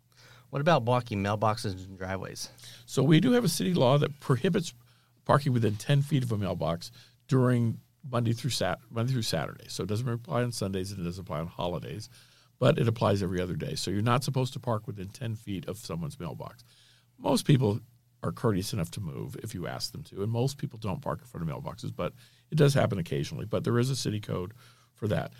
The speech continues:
Speaker 2: Driveways, absolutely, you are prohibited from parking in front of a driveway. Um, again, I think most people are courteous enough to move, but I recognize that does happen all the time. But yeah, it is against the law to block someone's driveway.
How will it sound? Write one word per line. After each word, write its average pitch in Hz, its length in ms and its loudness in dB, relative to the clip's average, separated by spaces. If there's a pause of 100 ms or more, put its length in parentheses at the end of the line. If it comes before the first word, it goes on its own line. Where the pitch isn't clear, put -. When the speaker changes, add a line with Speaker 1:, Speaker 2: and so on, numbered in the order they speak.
(240)
Speaker 2:
Driveways, 135 580 10
absolutely, 113 760 2 (380)
you 101 160 2
are 107 100 8
prohibited 104 360 0
from 90 100 -8
parking 101 240 -4
in 101 60 -4
front 107 360 -6
of 101 160 -2
a 107 100 -4
driveway. 78 520 -4 (680)
Um, - 460 -2 (680)
again, 117 440 4
I 104 140 6
think 107 180 0
most - 220 -2
people 104 220 -2
are 87 80 -2
courteous 104 360 0
enough 90 160 -4
to 120 80 -6
move, 170 340 2
but 104 160 -2
I 98 80 0
recognize 87 540 -4
that 80 160 -6
does 85 220 -4
happen 85 180 -8
all 71 140 -6
the 78 120 -10
time. 69 180 -8
But 87 120 -6
yeah, 80 160 -2
it 87 100 -6
is 101 140 -2
against 85 280 -6
the - 60 -16
law 80 180 -10
to 85 120 -10
block - 260 -12
someone's 80 280 -10
driveway. - 360 -18